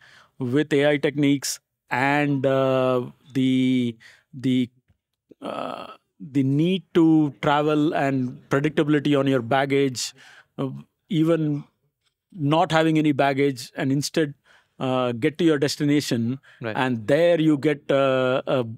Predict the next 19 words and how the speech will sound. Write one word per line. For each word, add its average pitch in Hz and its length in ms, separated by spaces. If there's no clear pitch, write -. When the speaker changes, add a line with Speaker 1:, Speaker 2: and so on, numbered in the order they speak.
Speaker 1:
a 143 280
solution 156 520
for 139 240
all 151 200
your, 143 400
uh, 127 420
travel 147 260
needs. 139 420
And 139 180
then 143 120
you 143 280
travel 143 320
bagless, 123 560
baggageless, 127 680
right? 123 220
Speaker 2:
Right. 110 180
Speaker 1:
That 196 340
to 160 80
me 165 340